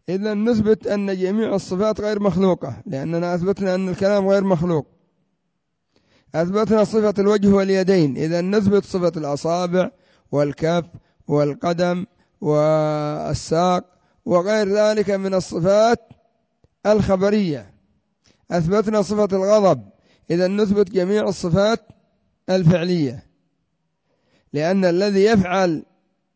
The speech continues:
أكمل من الذي لا يفعل، والذي يعني يتصف بالفعل أكمل من الذي لا يتصف به. هذه إشارات إلى المطلوب، أي في هذا الباب،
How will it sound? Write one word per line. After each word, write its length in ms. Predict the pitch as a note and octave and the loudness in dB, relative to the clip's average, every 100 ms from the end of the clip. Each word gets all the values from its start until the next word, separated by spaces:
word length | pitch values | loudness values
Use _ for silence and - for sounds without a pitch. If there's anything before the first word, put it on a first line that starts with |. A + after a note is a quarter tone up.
| _ _ - | _ _ -4
أكمل 420 | G3+ G#3+ A3 G#3 | -2 0 -2 0
من 140 | G3 | 0
الذي 340 | F#3+ F#3+ G3+ G3 | 0 0 0 2
لا 160 | G3 | 4
يفعل، 420 | F#3+ D#3 D3+ A#2+ - _ _ _ _ _ _ _ _ _ _ _ _ _ _ _ _ _ _ _ _ _ | 4 2 -2 -6 -12 _ _ _ _ _ _ _ _ _ _ _ _ _ _ _ _ _ _ _ _ _
والذي 760 | D3 D#3+ F3 G#3 G3+ G3 F3+ - _ _ _ _ _ _ _ _ _ | -2 0 0 2 4 6 4 2 _ _ _ _ _ _ _ _ _
يعني 440 | F3+ F3 E3 F3+ F3+ | -4 -2 0 0 0
يتصف 680 | G#3+ - G#3+ - G3 D3+ - | -2 0 -2 0 -2 -2 -4
بالفعل 560 | F3 E3+ D#3+ A3 A3+ | -2 0 0 0 -2
أكمل 400 | - A3 A3 A3 | 0 0 0 0
من 120 | G#3+ | 0
الذي 360 | A3 G#3 G#3+ G#3 | 0 0 2 4
لا 160 | G#3+ G#3 | 6 4
يتصف 380 | G3 F3+ F#3 | 2 -2 -2
به. 320 | F3 F3 C3+ - _ _ _ _ _ _ _ _ _ _ _ _ _ _ _ _ _ _ _ _ _ _ _ | 2 2 2 -2 _ _ _ _ _ _ _ _ _ _ _ _ _ _ _ _ _ _ _ _ _ _ _
هذه 440 | D#3 G3 G#3+ G#3+ | 0 2 2 2
إشارات 600 | G3+ G#3 F#3+ F#3 G#3 G#3 | 4 4 4 6 4 4
إلى 380 | G3 F#3 G3+ G3+ | 2 4 4 4
المطلوب، 600 | F3+ F3+ E3+ F#3 G#3 G#3 | 4 2 2 4 6 6
أي 260 | G3 F#3 F#3 | 4 4 4
في 140 | F3 | 4
هذا 280 | F3+ F#3+ F3+ | 4 4 2
الباب، 400 | E3 E3+ E3+ B2 | 2 4 4 2